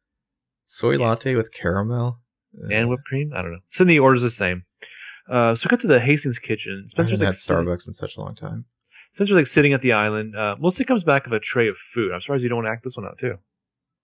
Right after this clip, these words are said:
Speaker 1: Oh, we can do this one if you want.
Speaker 2: You wanna do the Hastings dinner theater?
Speaker 1: Sure. Do you, do you wanna still be Melissa?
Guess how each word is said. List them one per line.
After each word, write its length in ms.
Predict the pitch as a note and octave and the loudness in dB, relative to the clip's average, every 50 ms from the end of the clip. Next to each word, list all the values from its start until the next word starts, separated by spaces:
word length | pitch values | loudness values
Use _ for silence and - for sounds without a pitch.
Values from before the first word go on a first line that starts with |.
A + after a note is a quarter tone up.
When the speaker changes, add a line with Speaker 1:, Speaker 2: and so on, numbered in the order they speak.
| _ _ _ _ - - | _ _ _ _ -4 -2
Speaker 1:
Oh, 100 | - A#2 | 0 0
we 100 | C3 - | 0 -2
can 100 | - E3+ | -4 -6
do 120 | D#3 C3 B2+ | -6 -6 -6
this 180 | A#2 A2+ - | -8 -8 -6
one 140 | A#2 A2 G2 | -6 -6 -6
if 100 | G2+ - | -8 -8
you 60 | - F#2+ | -6 2
want. 80 | G2+ | 4
Speaker 2:
You 60 | C3+ | 6
wanna 120 | C3+ B2 A#2 | 6 6 6
do 100 | A2+ B2 | 4 4
the 280 | A2 A2+ A2 G#2 F#2 F#2+ | 6 6 6 4 4 2
Hastings 500 | - B2 C3 B2+ - C#3 C3 B2+ B2 A#2+ | 2 2 2 2 2 0 0 0 -2 -4
dinner 340 | - - A#2 A2+ G#2+ A#2 A#2 | -2 0 0 2 2 0 0
theater? 360 | - C3 B2+ C3 C#3+ D3 - _ _ _ _ _ _ _ | 0 2 2 2 2 -2 -4 _ _ _ _ _ _ _
Speaker 1:
Sure. 440 | _ - - - G#2 A#2 C#3 C3+ - _ _ _ _ _ _ _ _ _ _ _ _ _ - - - - _ _ _ _ | _ -14 -4 -2 -2 -2 -2 -4 -10 _ _ _ _ _ _ _ _ _ _ _ _ _ -20 -20 -20 -20 _ _ _ _
Do 80 | - A2 | -2 0
you, 140 | A2 G2+ E2+ | 0 0 0
do 80 | F#2 G#2+ | 0 0
you 100 | G2+ G2 | 0 0
wanna 380 | F#2+ F#2 F2+ F2+ F#2 F#2 F2+ - | 0 0 -2 -2 -4 -6 -8 -12
still 240 | - - G2 G2 F#2+ | -10 -6 -6 -4 -4
be 160 | G2 G2 G2 | -4 -4 -4
Melissa? 460 | G2 G2 G2 G#2 - - A2+ A#2 | -4 -6 -6 -6 -6 -6 -6 -6